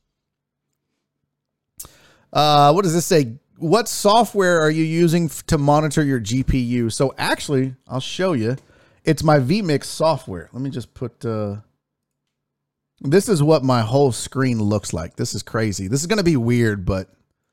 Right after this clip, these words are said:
so this is my whole screen, right? So I've got me on the left is the preview window. That stuff you see on the right is what's going out. And one of the things that you can't see is down here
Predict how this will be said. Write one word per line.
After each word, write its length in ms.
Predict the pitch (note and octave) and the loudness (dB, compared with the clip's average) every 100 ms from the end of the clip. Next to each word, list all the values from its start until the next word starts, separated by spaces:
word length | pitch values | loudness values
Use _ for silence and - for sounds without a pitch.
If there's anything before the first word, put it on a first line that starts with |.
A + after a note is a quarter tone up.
| _ _ _ _ _ _ | _ _ _ _ _ _
so 140 | - C3+ | 0 2
this 240 | B2 F#3 | 4 2
is 120 | F#3+ | 2
my 120 | D#3 | 2
whole 260 | C3 B2 B2 | 4 4 4
screen, 400 | - A#2 G#2+ F2+ _ _ _ _ | 0 -4 -6 -6 _ _ _ _
right? 360 | A#2 A#2 B2 - | 0 2 0 -2
So 460 | C3+ B2 A#2 G#2 - | 2 4 4 2 -4
I've 200 | B2+ A#2+ | -4 2
got 260 | C3 A#2+ A#2 | 2 2 2
me 200 | D#3 F3 | 0 2
on 120 | D#3+ | 2
the 100 | C#3 | 2
left 440 | C#3+ E3+ E3 - | 2 4 2 2
is 160 | C#3 A#2 | 0 0
the 100 | A#2+ | 2
preview 400 | - F3 D#3 D#3+ | 0 0 0 2
window. 460 | D#3 D3+ D3+ D3 | 2 4 4 6
That 140 | C3 B2 | 4 0
stuff 260 | - D#3 | 0 0
you 60 | D3+ | 0
see 180 | - D3+ | -2 0
on 100 | C3+ | 2
the 80 | A#2+ | 2
right 300 | C3 C#3+ C3 | 4 4 2
is 160 | G#2 | 0
what's 220 | A2+ B2 | 0 0
going 320 | - C#3 C3 A#2+ | 2 2 2 2
out. 420 | C3 B2+ - - _ _ _ _ _ - | 0 0 -2 -12 _ _ _ _ _ -2
And 460 | C3+ C3+ C3 B2+ B2+ | 2 4 6 4 2
one 180 | D#3 | 2
of 80 | G3 | 2
the 80 | D#3+ | 2
things 340 | E3 D#3+ D#3 | 2 2 2
that 160 | B2+ - | 0 -2
you 60 | - | -6
can't 380 | - F3 F3+ | -2 -2 -2
see 500 | - - G#2+ G#2 A#2+ - _ _ _ _ _ - | -4 -2 0 0 -4 -10 _ _ _ _ _ -6
is 160 | A#2 | -4
down 320 | G#2 D3+ D#3+ D3+ | 0 2 4 2
here 640 | - F3+ D#3 A#2 D3+ | 0 -2 0 2 0